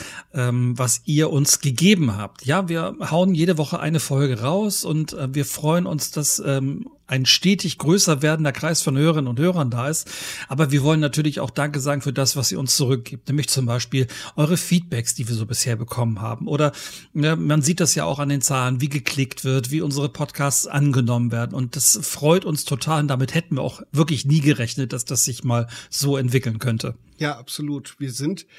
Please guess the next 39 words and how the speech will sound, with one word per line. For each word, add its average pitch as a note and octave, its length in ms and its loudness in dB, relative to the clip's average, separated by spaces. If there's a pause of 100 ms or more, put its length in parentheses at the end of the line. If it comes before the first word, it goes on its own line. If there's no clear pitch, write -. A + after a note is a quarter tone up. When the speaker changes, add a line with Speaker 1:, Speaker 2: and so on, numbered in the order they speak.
(360)
Speaker 2:
äh, C#3 200 -2
manchmal C#3+ 340 -4
ganz C#3 240 -6
überrascht, C3 640 -4
aus C3+ 240 -10
welchen C#3 460 -6 (280)
Ecken, E3+ 400 0
in C3+ 140 -6
Anführungsstrichen, C3+ 880 -6
dann B2+ 300 -10
Feedbacks, D#3 640 -6
Rückmeldungen C#3+ 760 -6
kommen, C3+ 400 -4 (280)
wo C#3+ 80 -6
Menschen C#3 320 -2
uns C3 120 -10
erzählen, D3 460 -2
„Ja, D3 360 -6
ich D3 160 -14
höre C3+ 160 -6
euren C3 240 -8
Podcast C3+ 460 -10
auch.“ D#3 320 -4 (480)
Es - 180 -6
gibt, - 460 -10
äh, C#3 180 -6
Menschen, C#3+ 320 -6
die D3 80 -2
uns C3 160 -8
ganz B2 240 -8
regelmäßig, D#3 800 0
äh, D3 80 -6
Feedbacks D#3 540 -4
geben C3+ 440 -6
und C3 320 -10
es D3 160 -12
gibt D#3 140 -8
auch C#3+ 120 -8
Feedbacks, E3 600 -6